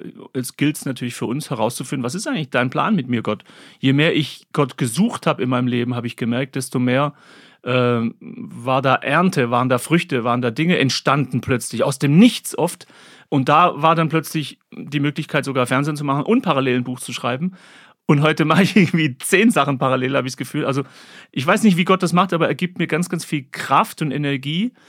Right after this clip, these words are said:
ohne dass ich so verbrenne. Es gibt ja viele Menschen in, in Deutschland, die grad so jammern, „Boah, alles zu viel“ und so. Und, ähm, ich hatte nie das Gefühl,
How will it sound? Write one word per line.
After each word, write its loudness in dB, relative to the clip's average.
ohne 2
dass -2
ich -4
so -4
verbrenne. 0
Es -12
gibt -8
ja 0
viele -2
Menschen -2
in, -4
in -6
Deutschland, -6
die -6
grad -10
so -8
jammern, -4
„Boah, -6
alles -10
zu -12
viel“ -4
und -2
so. -4
Und, -2
ähm, 0
ich -8
hatte -4
nie 2
das -4
Gefühl, -4